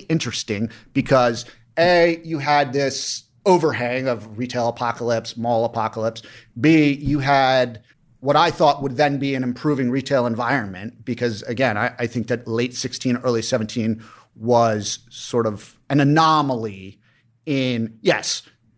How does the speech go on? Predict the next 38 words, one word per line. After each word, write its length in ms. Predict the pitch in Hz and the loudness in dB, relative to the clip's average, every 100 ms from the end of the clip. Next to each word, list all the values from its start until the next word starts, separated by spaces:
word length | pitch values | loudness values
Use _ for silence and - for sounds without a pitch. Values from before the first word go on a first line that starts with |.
| _ | _
the 60 | 139 | -4
trends 320 | - 214 180 | 2 2 4
in 120 | 175 | 4
retail 320 | 165 160 147 | 4 4 4
are 100 | 123 | 4
bad, 540 | 110 113 117 143 185 143 - | 0 -6 -6 -6 -8 -12 -6
but 120 | 147 | 0
they're 100 | 170 | 2
not 280 | 147 135 117 | 4 2 -2
that 260 | 117 107 101 | -6 -6 -10
bad. 320 | 92 - - | -12 -12 0
So 100 | 151 | 2
I 40 | |
thought 280 | 139 160 127 | 4 2 0
you 60 | 123 | -6
would 100 | 120 | -2
get 220 | 120 - | -4 -2
some 160 | 123 | 0
improvement 580 | 120 - 147 127 123 120 | 0 0 0 2 0 0
there. 420 | 117 107 107 117 _ _ _ - - _ | -4 -2 -4 -6 _ _ _ -20 -20 _
And 160 | - 277 | -4 2
then, 440 | 311 277 247 - _ _ _ - | 2 2 -2 -6 _ _ _ -4
you 100 | 185 | 2
know, 140 | 147 | 4
if 120 | 147 185 | 4 2
you 100 | 170 | 2
really 340 | 196 226 196 | 4 6 6
get 180 | 175 170 | 6 4
into 180 | 160 151 | 4 2
the 100 | 147 | 2
nitty-gritty 600 | 151 143 131 135 139 127 | 2 2 0 0 2 0
details, 800 | 131 131 165 160 165 165 - - _ _ _ - | 0 0 4 4 4 0 -8 -12 _ _ _ -8
the 180 | 151 - | -8 -4
A 220 | 185 208 | -2 0
mall 420 | 190 160 156 147 | 0 2 4 2
properties 1120 | 143 - 139 127 135 107 101 98 92 - - - | 0 0 2 2 0 -6 -6 -6 -8 -10 -12 -4
in 180 | 120 110 | 0 0
general 800 | 101 123 120 110 104 95 95 _ | 2 2 4 2 0 -2 -6 _